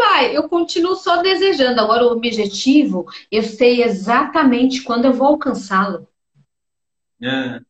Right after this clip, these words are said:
Speaker 1: É, eu tenho
Speaker 2: Você sabe
Speaker 1: clareza.
Speaker 2: quando alcançar.
Speaker 1: Eu sei quando, como eu vou fazer, quais os caminhos, eu tenho um prazo.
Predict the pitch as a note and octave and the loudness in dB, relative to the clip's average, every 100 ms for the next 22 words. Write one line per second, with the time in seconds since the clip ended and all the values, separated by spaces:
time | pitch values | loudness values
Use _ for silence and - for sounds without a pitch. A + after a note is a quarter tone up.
0 | - - _ _ _ - F3+ G3+ G#3+ G#3+ | -20 -20 _ _ _ -2 -2 0 0 2
1 | B3 B3+ B3+ - C4 D4+ A#3+ A3 F#3 - | 0 0 -2 0 2 4 4 2 -2 -8
2 | F3 - - _ _ _ _ _ - G#3 | -4 -6 -6 _ _ _ _ _ -4 0
3 | C4 B3+ C4 C#4 - C#4+ F4+ G4 E4+ C4 | 0 0 0 -2 -2 0 0 0 0 -2
4 | - C#4 C#4+ F#4 F#4 C#4+ C#4+ C#4 A#3 G#3+ | -2 2 2 2 0 0 0 0 -2 -2
5 | A3+ C4 D4+ D#4 - - _ C4 C4+ D4+ | 0 2 4 2 -4 -18 _ 0 2 2
6 | C#4+ C#4+ - B3+ A3+ A3+ C4+ C#4+ C#4 C4 | -2 -8 -4 -4 -2 0 2 4 4 4
7 | B3 B3 C4+ D#4 F4 - - A#3+ A3+ G3 | 2 2 2 4 0 -2 -2 2 2 0
8 | D#3+ D#3 D3+ | -6 -12 -18